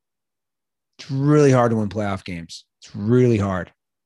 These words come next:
It's really hard to win when you're losing, to come back. Like, it's not easy. I, I just think we, we all need to understand that when we're discussing any of these guys. Like, to me, that's it.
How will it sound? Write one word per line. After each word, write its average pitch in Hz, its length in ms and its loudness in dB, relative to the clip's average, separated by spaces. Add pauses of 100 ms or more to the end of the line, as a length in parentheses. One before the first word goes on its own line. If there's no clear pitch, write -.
(140)
It's - 120 -18
really 127 220 2
hard 120 160 2
to 110 80 -4
win 110 160 -4
when 101 100 -4
you're 98 100 -8
losing, 92 460 -10 (440)
to - 60 -20
come 107 220 -4
back. 87 380 -6 (420)
Like, 98 160 -4
it's 113 160 -6
not 113 240 -2
easy. 95 420 -6 (720)
I, 107 200 -4
I - 20 0
just 123 200 -4
think 120 200 -2
we, 120 200 -2
we 139 180 0
all 135 220 0
need 143 200 -2
to 113 100 -4
understand 107 640 -6
that 92 180 -8
when 92 80 -12
we're 98 120 -8
discussing 101 540 -6
any 180 280 0
of 135 40 0
these 101 200 -6
guys. - 380 -12 (380)
Like, 123 200 -4
to 151 80 0
me, 180 220 2
that's 117 340 -4
it. 117 260 -6